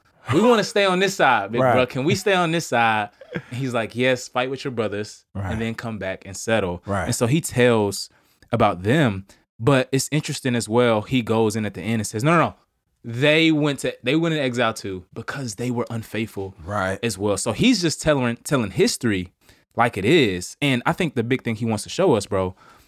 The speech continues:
Speaker 1: is that, um, God's people's biggest need has been and always will be devotion,
Speaker 2: Mm.
Speaker 1: right? Devotion to the one true God is what <laughs> all of our problems, uh, all of our,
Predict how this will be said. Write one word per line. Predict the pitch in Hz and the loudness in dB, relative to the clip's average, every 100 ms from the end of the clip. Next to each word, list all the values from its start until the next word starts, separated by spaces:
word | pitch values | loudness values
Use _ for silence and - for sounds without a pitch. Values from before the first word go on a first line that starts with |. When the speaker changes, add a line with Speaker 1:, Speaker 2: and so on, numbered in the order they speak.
| _ | _
Speaker 1:
is | 127 110 | -2 0
that, | 113 107 104 | 2 0 0
um, | 107 95 90 _ _ 110 | -2 -2 -8 _ _ -2
God's | 127 127 147 - - | 2 4 2 -2 -6
people's | 147 151 107 98 113 | -4 -2 -4 -4 -2
biggest | 127 117 107 | 0 0 -4
need | 98 98 90 85 _ _ _ _ _ _ - | -6 -4 -4 -8 _ _ _ _ _ _ 0
has | 117 135 151 | 2 2 2
been | 151 175 170 | 0 0 0
and | 117 | -2
always | 101 113 110 98 | -2 -2 -2 -4
will | 110 135 | 0 0
be | 101 92 98 113 | 0 -4 -6 -4
devotion, | 117 131 180 104 - - | 0 2 0 -8 -16 -4
Speaker 2:
Mm. | 123 | 0
Speaker 1:
right? | 120 131 | 2 0
Devotion | 117 101 113 135 - 127 120 | -4 0 2 2 0 -4 -4
to | - | -6
the | 113 | -6
one | 101 101 110 | -4 -4 -4
true | 113 - 104 | -6 -8 -8
God | 95 92 87 80 - _ _ - | -4 -2 -2 -6 -12 _ _ -4
is | 123 104 | -2 0
what | 110 110 101 - _ - | 0 0 -2 -10 _ -4
<laughs> | 123 | 0
all | 123 120 | 2 2
of | 110 | 2
our | 98 | -2
problems, | - 98 92 92 90 - | -2 -2 -2 -8 -12 -4
uh, | 123 104 - _ - | -2 -2 -8 _ -2
all | 143 156 | 2 4
of | 139 | 2
our, | 120 | 0